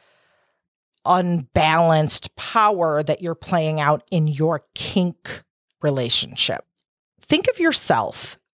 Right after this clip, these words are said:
as existing in two dimensions. There's, like,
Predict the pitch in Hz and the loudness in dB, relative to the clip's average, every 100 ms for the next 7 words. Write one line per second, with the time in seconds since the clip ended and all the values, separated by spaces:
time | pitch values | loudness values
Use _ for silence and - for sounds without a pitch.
0 | - 180 175 156 143 165 - 180 165 - | 0 2 2 0 0 0 2 2 2 0
1 | 160 123 - 147 135 120 95 - 58 - | -2 -2 0 0 0 -4 -4 -6 -8 -14
2 | - - _ _ _ 165 147 - _ - | -18 -20 _ _ _ 0 0 -2 _ -2
3 | 139 - | -2 -4